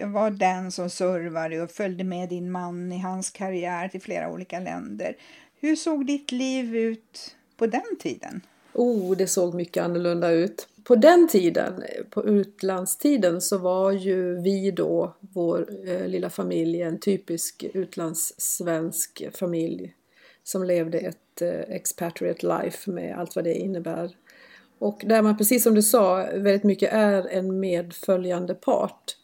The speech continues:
Speaker 2: Det vill säga, det är mannen som har det där, eh, feta kontraktet med ett företag, och själv så, ja, men man
Speaker 1: Mm.
Speaker 2: blir ju, vare sig man vill eller inte, en sån där liten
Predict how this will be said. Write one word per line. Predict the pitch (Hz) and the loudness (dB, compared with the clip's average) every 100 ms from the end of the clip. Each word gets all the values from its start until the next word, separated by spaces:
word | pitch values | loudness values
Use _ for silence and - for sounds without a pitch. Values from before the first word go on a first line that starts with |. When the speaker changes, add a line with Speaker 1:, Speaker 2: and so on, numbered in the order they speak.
| _ _ | _ _
Speaker 2:
Det | 185 | -2
vill | 180 | 0
säga, | 175 190 165 | 2 4 4
det | 180 185 | 4 4
är | |
mannen | 190 190 190 185 175 | 4 2 2 0 0
som | 196 180 | -2 0
har | 185 185 | 2 2
det | 175 | 2
där, | 170 151 147 160 | 0 0 0 -2
eh, | 165 - _ _ _ - | -4 -8 _ _ _ -8
feta | 180 165 170 | -2 -2 -2
kontraktet | 165 180 165 165 - - 160 - | -6 -6 -4 -4 -6 -10 -10 -8
med | 165 139 | -10 -8
ett | 160 | -8
företag, | - 156 165 - - 165 175 | -6 -6 -6 -6 -6 -4 -4
och | 180 - | -6 -6
själv | - 190 185 180 | -6 -2 -2 -2
så, | 175 - 180 175 175 - _ _ _ | -6 -4 0 2 0 -6 _ _ _
ja, | 285 285 | -2 2
men | 294 294 | 4 6
man | 302 | 6
Speaker 1:
Mm. | 262 | 8
Speaker 2:
blir | 208 190 202 | 6 4 2
ju, | 285 | 4
vare | 240 | 4
sig | 214 | 6
man | 214 | 4
vill | 196 254 | 6 6
eller | 294 285 | 6 6
inte, | 208 185 | 4 2
en | |
sån | 180 190 | 0 2
där | 165 | 2
liten | 170 175 175 | 2 0 -4